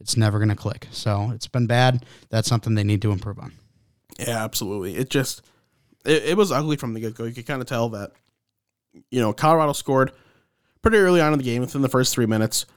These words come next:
Speaker 2: And then from there, um, Josh Manson, when he got his goal, I kinda felt like, "Oh, shit, this, this is a problem," 'cause that's a goal that, that Vasilevsky shouldn't let in. It was just
Speaker 1: Mm-hmm.
Speaker 2: a wrist shot from a defenseman skating into the blue line, a guy who's not a scorer by any means, and gets a little piece of his blocker,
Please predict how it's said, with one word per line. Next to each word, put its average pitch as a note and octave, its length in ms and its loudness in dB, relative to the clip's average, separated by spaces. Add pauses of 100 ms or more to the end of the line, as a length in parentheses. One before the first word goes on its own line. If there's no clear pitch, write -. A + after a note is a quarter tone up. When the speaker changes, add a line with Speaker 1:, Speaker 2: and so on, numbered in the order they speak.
(340)
Speaker 2:
And A#2 300 2
then A#2 180 -4
from A#2 260 -2
there, A2+ 420 -4
um, G#2+ 240 -4
Josh A2 260 0
Manson, A#2+ 380 0
when A2+ 100 -6
he A#2 120 -8
got A2 160 -2
his A#2 220 -2
goal, B2 260 6
I G#2 180 0
kinda F#2+ 220 -4
felt F#2+ 100 -4
like, - 120 -6
"Oh, C#2+ 160 -4
shit, - 300 -10
this, E2 120 -6
this C#2+ 200 -6
is - 60 -6
a C#2+ 80 -6
problem," - 300 -4
'cause D2 360 -8 (440)
that's C3 180 -2
a C#3+ 40 4
goal C3 180 4
that, A#2 180 -2 (140)
that G#2+ 220 -4
Vasilevsky A#2 520 -2
shouldn't C3+ 300 0
let A#2 200 2
in. A2 280 0 (160)
It A#2 100 -2
was A#2+ 160 0
just G#2 320 -2
Speaker 1:
Mm-hmm. - 80 -14 (400)
Speaker 2:
a - 20 2
wrist B2+ 220 2
shot A#2 260 4
from G#2+ 180 -4
a G2+ 60 -2
defenseman A#2 580 -2
skating A2+ 460 0
into A2+ 220 -2
the A2 80 -4
blue A2 120 -4
line, A2 160 -6
a - 40 -8
guy G#2 100 -2
who's G#2+ 180 0
not A2+ 200 0
a A#2 100 -2
scorer - 640 -2
by A2 200 2
any A2 160 0
means, A2 380 0 (340)
and A2 240 -2
gets A2+ 160 -6
a - 40 0
little A#2+ 100 0
piece C3+ 220 2
of C3 100 4
his C3 140 2
blocker, A2 480 2